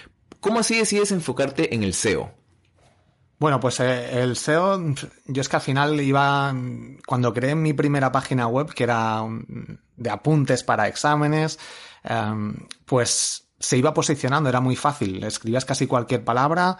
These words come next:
Speaker 2: eh, escribías luego un artículo sobre esas palabras y un poco más de contenido y se posicionaba. Y empecé así, viendo que se posicionaba en Google, que salía en las primeras posiciones, mm, empecé a aprender, luego ya, pues, hice ya algún curso más profesional,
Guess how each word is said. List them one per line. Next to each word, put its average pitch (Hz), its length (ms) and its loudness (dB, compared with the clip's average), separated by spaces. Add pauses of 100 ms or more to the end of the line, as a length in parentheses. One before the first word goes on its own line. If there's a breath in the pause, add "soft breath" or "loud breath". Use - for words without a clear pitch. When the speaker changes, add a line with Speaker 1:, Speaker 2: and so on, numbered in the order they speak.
(300 loud breath)
Speaker 2:
eh, 107 200 -4
escribías 120 420 2
luego 120 220 2
un 120 100 0
artículo 117 440 0
sobre 113 300 0
esas 110 220 -2
palabras 113 640 0
y 104 260 -2
un 107 120 0
poco 117 180 0
más 110 160 0
de 107 100 -2
contenido 113 400 0
y 147 40 2
se 131 100 -4
posicionaba. 104 600 -2 (340 loud breath)
Y 131 120 2
empecé 127 580 0
así, - 420 -4
viendo 131 280 2
que 139 100 2
se 135 120 0
posicionaba 127 580 0
en 123 80 0
Google, 180 320 2
que 143 100 -2
salía 117 260 0
en 123 40 2
las 120 140 0
primeras 120 280 -4
posiciones, 151 720 -2 (380 loud breath)
mm, 107 240 -10
empecé 117 400 -2
a 120 40 4
aprender, 123 520 2
luego 117 300 2
ya, 117 260 2
pues, - 360 -12
hice 110 320 -2
ya 110 200 0
algún 113 460 -2
curso 120 420 -2
más 110 160 0
profesional, 160 840 2